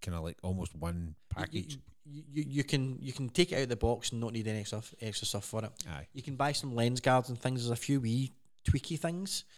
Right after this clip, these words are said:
Speaker 2: that you can do
Speaker 1: Mm.
Speaker 2: with it, but it's cool. It's got a really cool video mode called Pro Mode as well, where you can actually, if you're into video, then you, you can actually manually set all your settings and you can get filters for it, so you can get it a bit more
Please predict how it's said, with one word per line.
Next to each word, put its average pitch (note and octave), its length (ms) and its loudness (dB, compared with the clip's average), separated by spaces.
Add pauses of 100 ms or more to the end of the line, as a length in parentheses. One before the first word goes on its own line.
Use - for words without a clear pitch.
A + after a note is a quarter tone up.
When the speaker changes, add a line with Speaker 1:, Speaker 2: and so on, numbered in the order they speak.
Speaker 2:
that B2 80 -4
you A#2+ 100 -4
can A#2+ 180 -4
do B2+ 180 4
Speaker 1:
Mm. A2+ 40 4
Speaker 2:
with G#2 160 -2
it, - 200 -6
but A#2 120 -6
it's G#2+ 120 -4
cool. C3 240 0 (200)
It's - 120 4
got B2+ 160 4
a B2+ 60 2
really D3 180 8
cool B2 600 4 (480)
video A#2 260 4
mode A2+ 220 2
called A2 240 4
Pro B2 200 10
Mode B2+ 220 2
as A2 140 2
well, A2+ 140 2
where A2+ 100 4
you G#2+ 100 -4
can A2 140 -4
actually, G#2+ 340 -2 (280)
if - 180 -14
you're A2+ 100 2
into A#2 260 0 (320)
video, A2+ 300 0 (240)
then A2 200 0
you, G#2 140 2
you G#2 120 -4
can G#2+ 160 2
actually G2+ 260 0
manually G#2 600 2 (200)
set G#2+ 240 0
all G#2 120 -4
your G2+ 100 -2
settings G2+ 480 -4
and G#2 140 -8
you G2+ 80 -6
can G#2 120 -8
get G#2 240 -4
filters G2+ 380 -4
for A2 180 -2
it, G#2 80 -4
so G#2+ 140 -2
you G#2 100 -2
can G#2+ 240 -4
get G#2 160 -4
it G2 40 -6
a F#2+ 40 -8
bit G2+ 160 -8
more G2+ 160 -10